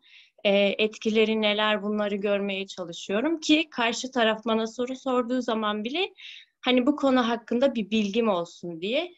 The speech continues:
Yani elimden geldiğince ürünlerin hepsini kullanmaya çalışıyorum.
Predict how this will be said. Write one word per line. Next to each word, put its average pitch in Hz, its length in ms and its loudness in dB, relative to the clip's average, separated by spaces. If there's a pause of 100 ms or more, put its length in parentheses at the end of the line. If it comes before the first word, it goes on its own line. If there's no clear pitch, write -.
(180)
Yani 247 220 2
elimden 294 540 4
geldiğince 247 520 0
ürünlerin 247 460 -2
hepsini 277 420 -6
kullanmaya 226 600 0
çalışıyorum. 190 720 -8